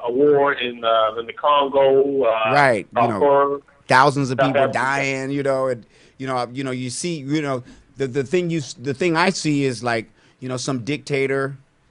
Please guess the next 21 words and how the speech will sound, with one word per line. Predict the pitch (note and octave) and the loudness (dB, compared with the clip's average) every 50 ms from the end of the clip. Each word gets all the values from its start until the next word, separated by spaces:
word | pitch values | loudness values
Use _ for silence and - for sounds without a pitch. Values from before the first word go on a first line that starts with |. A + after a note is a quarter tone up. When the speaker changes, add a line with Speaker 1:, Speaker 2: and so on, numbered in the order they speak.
| _ _ _ | _ _ _
Speaker 2:
you | A#2 C3 | -14 -10
know, | B2+ B2 | -8 -6
with | B2 B2 A#2+ | -6 -4 -2
all | C3 B2+ B2 | 0 0 0
these | B2 B2+ A#2+ A2 | -2 -4 -8 -6
badges | F2+ B2+ B2+ B2 B2 B2 B2 C3 B2 | -4 -2 0 0 0 -2 -4 -6 -8
on | C3 B2+ B2+ B2 B2 | -6 -6 -6 -4 -4
him | B2+ B2+ B2+ | -4 -4 -6
and | B2 B2+ | -6 -6
a, | B2 | -6
and | A#2 B2 B2 B2 | -8 -8 -8 -8
a, | A#2 B1+ | -10 -10
and | E2 A#2 A#2+ | -10 -10 -12
a | A2+ | -12
TAM | - - - - B2+ A#2+ A#2+ | -10 -8 -6 -4 -4 -6 -6
cap | - D3 C3 A#2+ B2 - | -4 -4 -2 -2 -4 -4
on, | B2+ B2+ B2 B2 B2 A#2+ B2 B2 B2 - _ _ _ _ _ _ _ _ _ _ _ - | -6 -6 -6 -6 -6 -6 -8 -10 -12 -14 _ _ _ _ _ _ _ _ _ _ _ -12
you | A#2+ B2 | -8 -6
know, | B2 A#2+ A#2 A#2 A2+ A2+ - _ - | -4 -2 -2 -2 -4 -6 -8 _ -6
uh, | A#2 | -4
uh, | A#2 A#2 A#2 - F#2 A#2+ A#2 A2+ G#2+ G#2+ G#2+ | -2 -2 -2 -2 -4 -2 -2 -2 -2 -4 -6